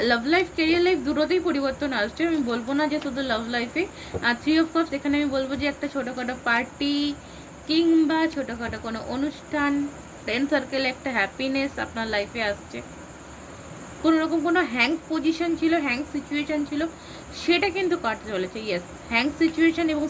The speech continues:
স্টাক সিচুয়েশন, কোথাও আটকে ছিলেন সেই জায়গাটা কিন্তু আপনার ক্লিয়ার হতে চলেছে। অনেক দিন ধরে কোনো রকম কোনো হ্যাং সিচুয়েশন দেখতে পাচ্ছেন, পুরো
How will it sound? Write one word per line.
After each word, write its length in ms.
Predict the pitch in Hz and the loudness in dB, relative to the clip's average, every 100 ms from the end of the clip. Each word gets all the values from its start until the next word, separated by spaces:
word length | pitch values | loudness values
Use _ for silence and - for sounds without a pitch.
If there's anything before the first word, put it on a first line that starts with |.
| - | 0
স্টাক 240 | - 285 - | 0 0 -2
সিচুয়েশন, 480 | 214 - 196 202 208 - - - - - - - | -12 -8 -8 -8 -10 -14 -16 -18 -18 -18 -18 -8
কোথাও 240 | 262 262 302 | -4 2 4
আটকে 240 | 240 - 302 302 | 2 0 -4 0
ছিলেন 200 | 285 311 | 0 2
সেই 140 | 320 311 240 | 2 2 2
জায়গাটা 300 | 220 233 262 | 2 2 0
কিন্তু 200 | 262 247 285 | -2 0 0
আপনার 200 | 262 285 349 - - - | 0 -2 -2 -10 -18 -4
ক্লিয়ার 280 | - 302 269 233 | 4 6 6 2
হতে 140 | 185 190 | -4 -8
চলেছে। 300 | 190 190 190 202 - - - - - - - - - - - - - - - - | -6 -6 -8 -12 -14 -18 -18 -18 -18 -16 -16 -16 -16 -16 -16 -16 -14 -14 -12 -4
অনেক 280 | 233 285 359 277 | 2 2 4 4
দিন 100 | 370 330 | 4 4
ধরে 120 | 349 330 | 4 2
কোনো 120 | 311 302 | 0 2
রকম 140 | 320 294 | 2 2
কোনো 120 | 320 302 | 2 2
হ্যাং 120 | 220 277 | 0 -2
সিচুয়েশন 500 | 294 - 277 285 294 294 - - - - - - - - - - | -6 -4 -2 -2 -2 -4 -8 -16 -18 -18 -18 -18 -16 -16 -14 -8
দেখতে 180 | 226 - | -6 0
পাচ্ছেন, 220 | 262 277 269 | 2 2 2
পুরো 120 | 311 | 2